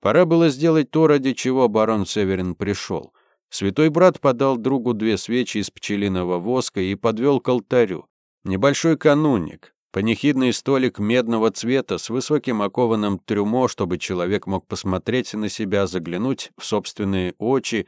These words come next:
и поразмыслить. Прямо перед зеркалом располагались чашечки-подсвечники с мизинец в диаметре. В некоторых торчали зажжённые свечи, одни новые, другие совсем состарившиеся.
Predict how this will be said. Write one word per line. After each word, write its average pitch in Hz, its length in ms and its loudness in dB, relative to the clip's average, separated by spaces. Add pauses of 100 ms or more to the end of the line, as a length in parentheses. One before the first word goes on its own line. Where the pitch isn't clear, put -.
(160)
и 87 220 -6
поразмыслить. 90 1000 -2 (260)
Прямо 151 300 4
перед 139 300 2
зеркалом 139 500 2
располагались 101 680 0
чашечки-подсвечники 107 1300 -2
с - 100 -6
мизинец 107 640 -2
в 98 40 -4
диаметре. 85 760 -6 (320)
В 117 60 -4
некоторых 151 520 2
торчали 127 420 0
зажжённые 107 560 0
свечи, 117 540 -2 (180)
одни 117 300 0
новые, 127 380 2
другие 92 380 -2
совсем 98 380 -4
состарившиеся. 95 960 -4